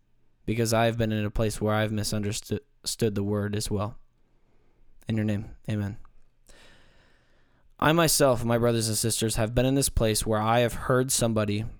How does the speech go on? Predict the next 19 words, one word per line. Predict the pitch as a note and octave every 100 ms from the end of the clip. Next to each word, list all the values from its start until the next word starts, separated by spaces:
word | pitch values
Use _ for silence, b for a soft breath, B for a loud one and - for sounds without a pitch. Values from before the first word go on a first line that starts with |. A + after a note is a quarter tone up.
| - - _ _ - - _ _ _ _ - _ - - - - -
and | A2
I'm | A#2+
not | B2+
gonna | C3 B2
name | A#2 A2+ A2+
the | G#2+
person | - G#2+ - G#2+ G#2+
because, | G#2 A2
I | A2
mean, | A2+ A2
I | G#2+
think | - A#2
I've | A2 -
done | - A2+
that | A2
enough | G#2+ G#2+ G#2 G#2+
with | G#2+
Mike | A2 G#2+ -
Todd. | - A2 A2